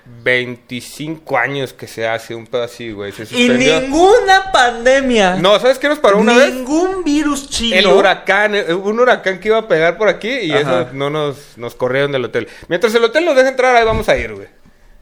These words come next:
Speaker 1: No nos juntamos con nadie más, te lo juro, güey. Y luego llevamos como un chingo de, por eso te digo que se puso bien heavy, un chingo de estos sprays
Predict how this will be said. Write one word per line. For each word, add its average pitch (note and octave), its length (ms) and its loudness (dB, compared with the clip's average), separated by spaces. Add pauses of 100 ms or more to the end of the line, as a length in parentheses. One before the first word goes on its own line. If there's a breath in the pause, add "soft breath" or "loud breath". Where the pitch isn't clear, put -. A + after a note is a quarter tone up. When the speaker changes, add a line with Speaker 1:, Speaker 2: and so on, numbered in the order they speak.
(240)
Speaker 1:
No E3 120 -2
nos C#4 160 2
juntamos A#3+ 400 0
con A3+ 160 0
nadie B3 220 2
más, B3+ 240 0
te A#3+ 100 -2
lo G#3 100 -4
juro, C4 280 -6
güey. E3 360 -4
Y E3 60 -6
luego G3 240 4
llevamos G#3+ 380 2
como F#3+ 240 -4
un F3 100 -8
chingo G#3+ 300 -4
de, F3+ 180 -2
por C#3 140 -4
eso D#3+ 80 -10
te E3 80 -4
digo D#3 100 -6
que - 80 -16
se C3+ 80 -12
puso B2 180 -6
bien D3 140 0
heavy, C3+ 240 -2
un A#2+ 120 -14
chingo D#3+ 220 -10
de D#3+ 60 -2
estos D#3 260 -12
sprays G3 400 -4